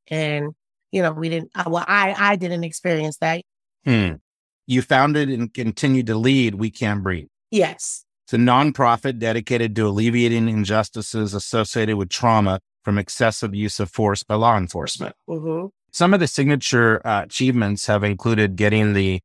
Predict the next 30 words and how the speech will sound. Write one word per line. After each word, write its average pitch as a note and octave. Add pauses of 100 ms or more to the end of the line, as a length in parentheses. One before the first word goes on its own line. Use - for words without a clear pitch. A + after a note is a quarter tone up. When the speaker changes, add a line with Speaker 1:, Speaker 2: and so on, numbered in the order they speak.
Speaker 2:
Eric G#2+
Garner G#2
Anti-Chokehold G#2
Act G2 (180)
passed G2
in F#2+
two G2
thousand G2
twenty, F#2+ (160)
which -
criminalizes G2
the F#2+
use F#2+
of F#2+
chokeholds F#2
by F#2
law F#2
enforcement F#2 (100)
in F#2
the F2
state F#2
of F2
New F#2
York. F#2 (220)
You've G#2
also A2+
worked G#2
alongside G2+
senators F#2+
on F#2